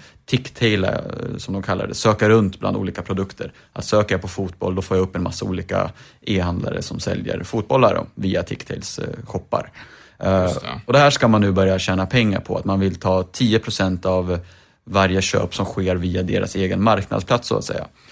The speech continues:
Speaker 1: Så om man skulle, om jag skulle, om jag vet vad din Ticktail-shop har för domän och går in själv, då, då kostar det inte tio procent. Men om jag är runt och söker runt där på marknadsplatsen, då får man, eh,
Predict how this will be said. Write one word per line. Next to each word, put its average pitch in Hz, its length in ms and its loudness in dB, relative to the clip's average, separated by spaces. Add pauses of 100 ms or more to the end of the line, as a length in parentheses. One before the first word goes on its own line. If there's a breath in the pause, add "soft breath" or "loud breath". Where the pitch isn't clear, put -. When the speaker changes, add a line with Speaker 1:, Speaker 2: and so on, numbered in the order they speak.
(140 soft breath)
Speaker 1:
Så - 120 -2
om 101 60 2
man 98 120 4
skulle, 98 240 0
om 98 80 2
jag 104 100 2
skulle, 98 220 -2
om 107 100 0
jag 107 80 4
vet 113 300 4
vad 98 100 2
din 92 220 0
Ticktail-shop 95 760 -6
har 101 80 -2
för 98 140 -6
domän 101 360 2
och 95 80 0
går 95 100 0
in 98 120 0
själv, 101 360 2
då, 110 200 2
då 110 180 2
kostar - 360 -6
det 90 40 -2
inte 90 120 -6
tio - 220 -8
procent. - 320 -10
Men 98 120 -4
om 98 80 0
jag 98 120 2
är 98 40 0
runt 98 180 -2
och - 60 -6
söker 95 320 -2
runt 107 260 2
där 90 80 -6
på - 120 -8
marknadsplatsen, 92 800 -6 (300 loud breath)
då 101 100 -2
får 98 220 2
man, 90 240 2
eh, 90 400 -2